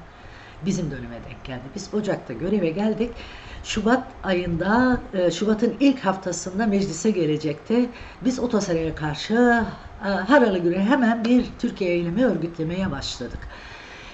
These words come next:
Şimdi, e, torba kanun diyorum çünkü ilk torba kanundu. Sanırım sekiz Şubat iki bin on bir. Sonra artık bütün kanunlar torba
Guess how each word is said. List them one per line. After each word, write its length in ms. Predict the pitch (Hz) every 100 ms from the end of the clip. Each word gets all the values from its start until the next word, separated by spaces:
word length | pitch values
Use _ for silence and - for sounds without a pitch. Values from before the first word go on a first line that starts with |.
| -
Şimdi, 200 | - 202
e, 460 | - 196 180 165 170
torba 300 | 175 208 240
kanun 360 | 208 220 285
diyorum 300 | 262 208 226 -
çünkü 260 | 214 208
ilk 240 | 175 233 -
torba 320 | 170 156 151
kanundu. 600 | 151 151 151 160 214 214
Sanırım 400 | 196 175 180 180
sekiz 380 | - 170 170 -
Şubat 320 | 165 156 151 -
iki 240 | - - 156
bin 120 | 156
on 200 | 151 147
bir. 180 | 185 214 - - -
Sonra 400 | - 269 247 -
artık 340 | 196 196 160
bütün 220 | 165 202 156
kanunlar 520 | 170 165 160 147 -
torba 360 | 170 165 160